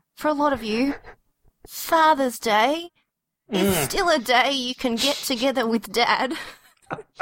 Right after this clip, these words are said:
Speaker 1: Or make contact to appreciate all of the hard work he's done.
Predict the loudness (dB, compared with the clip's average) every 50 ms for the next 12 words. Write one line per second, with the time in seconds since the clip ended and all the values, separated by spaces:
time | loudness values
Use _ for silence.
0 | -6 -6 -6 _ -6 -6 -6 -8 -10 -12 -12 -12 -12 _ _ _ _ _ _ _
1 | -18 -14 -10 -10 -8 -8 -10 -12 -8 _ 0 2 4 4 4 4 2 0 0 -2
2 | -2 -2 -2 -2 -2 -2 -2 -4 -6 -8 -6 -6 -6 -6 -4 -6 -4 -4 -4 -2
3 | -2 -2 -2 -2 -6 -4 -2 -2 -2 -2 -2 -4 -2 0 -2 -2 -2 -2 -2 -2
4 | -2 -2 -4 -6 -8 -8 -8 -6 -4 -4 -2 -2 -4 -6 -8 -10 -12